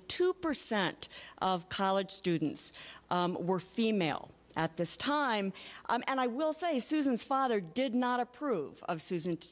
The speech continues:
taking this step. And as he said, he was either unable or probably more likely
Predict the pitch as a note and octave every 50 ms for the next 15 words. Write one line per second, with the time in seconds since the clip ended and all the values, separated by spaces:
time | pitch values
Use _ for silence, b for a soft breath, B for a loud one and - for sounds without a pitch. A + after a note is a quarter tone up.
0 | - - - A3+ E3+ E3+ - F3 E3+ E3 D#3 D#3+ - - - E3+ D#3+ D3 - -
1 | F3+ F3 F3 E3 F3 - - G#3+ G3 F#3+ - A3+ G#3 G3+ G3 F#3 F3 F#3 F3+ F3
2 | E3 D#3+ B B B B B B B B B B - - - C4+ C#4+ D#4 D#4 D4
3 | D4 C#4 C4+ C4+ C4+ B3+ - - - - - A3 A3 A3 A3+ A3 - A#3 A#3 A#3+
4 | A#3 A#3 A#3+ A#3+ A3+ A3 A3 A3+ - - - G#3 G#3 G#3 G#3 G3+ G3+ G3+ G3+ G3+
5 | G3+ - - - A3 G#3 G3 G#3+ G3+ G#3 G3+ G3 F#3+ F#3+ F#3+ F#3 F#3 - G3+ G3
6 | F#3+ F#3+ F#3+ F#3 F#3 F3+ F#3 F#3 F3+ F3+ - F#3 F3+ F3+ E3+